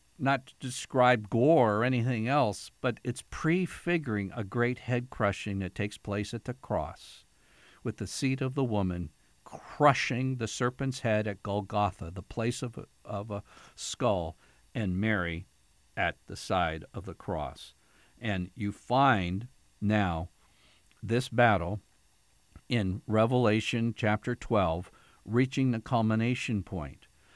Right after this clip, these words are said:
because Satan, driven out of heaven as a result of the cross, is now on earth, and he's, he's putting poison, his poisonous venom, trying to flood the church with it.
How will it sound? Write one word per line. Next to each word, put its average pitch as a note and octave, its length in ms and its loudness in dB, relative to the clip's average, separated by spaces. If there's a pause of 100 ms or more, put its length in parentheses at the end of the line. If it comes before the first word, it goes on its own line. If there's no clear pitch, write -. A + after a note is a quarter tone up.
(240)
because G2 340 -2
Satan, G#2 640 -2
driven C#3 420 2
out C3 220 2
of C3 100 0
heaven F#2+ 460 2
as F#2 160 -2
a F2+ 60 -8
result G2 440 -2
of G2 120 -6
the G2+ 100 -4
cross, A2+ 580 0
is - 240 -8
now A2 300 2
on C3+ 180 4
earth, F#2+ 340 0 (120)
and F#2+ 180 -4
he's, F2+ 320 -6 (480)
he's F#2 340 -4 (420)
putting C3+ 340 4
poison, A2 640 0
his G2 180 -4
poisonous A2+ 640 0
venom, F#2 540 2
trying G#2+ 320 0
to F2 80 -4
flood B2+ 520 2
the A2 80 0
church - 500 -4
with F#2+ 200 -2
it. F2+ 140 -6